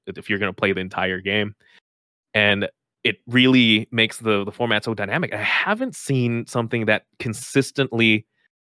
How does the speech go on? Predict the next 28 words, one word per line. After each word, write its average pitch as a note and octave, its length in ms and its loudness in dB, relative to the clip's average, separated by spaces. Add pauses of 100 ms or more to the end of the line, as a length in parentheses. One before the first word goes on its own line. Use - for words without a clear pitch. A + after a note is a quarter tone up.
(140)
just A#2 180 -2 (160)
outs - 560 -2 (220)
Lost G2 320 0
Zone D#2+ 260 -10
Box - 420 -14 (640)
just - 240 -2
yet. G2 180 -2 (220)
You B2+ 60 -2
know, B2 120 -2
like, B2 220 0 (1000)
uh, C#3 140 2
the B2+ 180 2
minute G3 300 2
people E3 240 -4
tried, E3+ 240 0
"Hey, - 180 -2
double B2 300 2
Empoleon, C3+ 520 6
oh, G#3+ 100 4
we're A#2+ 120 -2
gonna E3 100 -8
play A2 160 -8
Path, - 380 -8 (680)
or F3 80 0
we're C#3 80 0
gonna A#2+ 100 -4
play C3+ 120 -6
Cologne," D3 520 -4